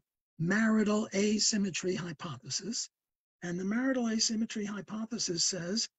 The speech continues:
that, yes, women on average earn, um, seven dollars an hour for every ten dollars an hour, to use the same, uh, figures as before, uh, of men. And, uh, therefore, the wage gap is thirty percent. Well, it's sometimes twenty-five percent,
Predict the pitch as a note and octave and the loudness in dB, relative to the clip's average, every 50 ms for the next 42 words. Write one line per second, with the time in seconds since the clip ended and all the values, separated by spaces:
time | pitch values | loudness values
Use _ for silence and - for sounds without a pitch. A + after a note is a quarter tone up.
0 | _ _ _ _ _ _ _ - F3+ F#3+ F#3 - F#3 A3 C4 C#4+ C4 - - F#3+ | _ _ _ _ _ _ _ -4 -2 -2 0 0 2 4 4 4 4 2 2 0
1 | F#3 G#3+ A#3 A3+ A3 A3 G#3+ G#3+ G3+ G3 F3+ F#3 F#3+ F#3 F3+ F3 F3 D#3+ G#3 G#3+ | 2 4 4 6 4 4 2 0 -2 -6 -6 -6 -6 -4 -4 -4 -4 -2 -2 -2
2 | G3+ G3+ G3 F3 F3 F#3+ F#3 F#3 G3 G3 E3 E3 E3+ E3 D#3+ E3+ E3+ D3 - _ | -2 -4 -6 -4 -4 -4 -2 -2 -2 -2 -2 -4 -2 -2 -2 -2 -4 -6 -8 _
3 | _ _ _ _ _ _ - - - - B3+ A#3 - A3+ A#3+ A3+ G#3+ G#3 F#3+ G3+ | _ _ _ _ _ _ -2 0 4 6 6 8 8 10 8 8 8 6 4 4
4 | G3+ G#3 G#3 G#3 G#3 G#3 A3 F#3+ F#3+ G3+ F#3+ G3 G3+ G#3 A3 - - G3 F3+ F#3 | 6 6 6 6 4 2 2 0 0 2 2 0 0 0 -2 -4 -4 -4 -4 -4
5 | F#3 G3+ G3+ G3 - - G#3+ G3 G3 G3 F#3+ F#3 F#3 G3 A3+ - G3+ F3 F3 F3+ | -2 -2 -4 -2 -2 -2 0 0 -2 -2 -2 -2 -2 -2 -2 -2 -2 -2 -4 -4
6 | F3 F3 F#3+ F#3 E3+ F3 F3 F#3+ E3+ - F3+ E3+ - - F#3+ F#3+ F#3+ F#3+ F#3 F#3+ | -2 -2 -2 -2 -2 -2 -2 -2 -4 -4 -2 0 0 0 0 -2 -2 -2 -2 -4
7 | G3+ - - F3 F3+ - - F3+ D#3+ F3+ E3+ F#3+ F3 - F3+ D#3 D3+ E3+ E3 D#3+ | -4 -6 -6 -6 -4 -2 -2 -2 0 0 0 0 0 0 -2 -2 -2 -4 -4 -6
8 | - - C#3 D3 F#3+ A3 A3+ _ _ _ _ _ _ _ _ - E3 E3 D#3+ - | -6 -4 -4 -2 -2 -2 -4 _ _ _ _ _ _ _ _ -8 -6 -6 -6 -6
9 | - E3+ D#3+ D#3 D#3 D3 E3 E3 C#3+ G3 C#4 C#4+ _ _ _ _ _ _ _ _ | -6 -6 -2 0 0 0 0 2 4 4 4 2 _ _ _ _ _ _ _ _
10 | - - F3 F#3 F#3 F#3+ G3 G3 F#3 G3 F#3 G3+ G#3+ C4 C4 B3+ A3+ G3+ G3+ F#3 | -10 -6 -4 -2 0 0 0 0 -2 -2 0 2 4 4 2 2 0 -2 -2 0
11 | F#3+ F#3 G#3 G#3+ A3+ G#3 - - G3+ G3 G#3 - - G3+ F#3+ - - G#3 F3+ F3+ | 0 2 2 2 2 2 0 0 -2 -2 -2 -2 -2 0 0 0 0 0 -2 -2
12 | G#3 F3 - A3+ A3+ - C#4+ A3 E3+ D3 G#3 - D4+ D4+ D4+ D4 D4 C4 A#3+ A3+ | -2 -2 -2 0 0 0 0 0 -2 -4 -8 -10 -10 -8 -6 -4 -2 -2 -2 -4
13 | - - G3 F#3 E3 - F3+ D#3 C#3 - - - F3 C#3+ D3+ D3 - A3+ A#3+ B3 | -4 -6 -6 -6 -6 -6 -6 -6 -6 -8 -8 -8 -6 -6 -6 -2 0 2 2 2
14 | - - A3+ F#3 - A3 G#3 G#3 G#3 F3+ | 2 0 0 0 0 0 0 -2 -2 -4